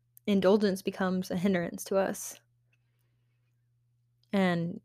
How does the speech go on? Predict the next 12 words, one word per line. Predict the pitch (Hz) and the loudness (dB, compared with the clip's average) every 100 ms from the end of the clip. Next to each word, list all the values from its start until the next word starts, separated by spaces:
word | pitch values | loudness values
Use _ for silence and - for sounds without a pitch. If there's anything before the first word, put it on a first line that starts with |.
| _ - - | _ -16 -8
yeah, | 190 165 151 | -2 0 0
it's | - | 0
like, | 185 180 - | 0 0 -4
it's | 214 - | -2 8
no | 254 | 10
longer | 285 294 247 214 202 - | 10 8 6 6 4 2
a | |
reward | 196 190 190 202 170 175 | 4 4 6 6 6 2
whenever | 175 160 | 0 -2
it's | - | -2
hindering | - 170 - | -2 -4 -4
us. | - 226 - - | -4 -6 -8 -18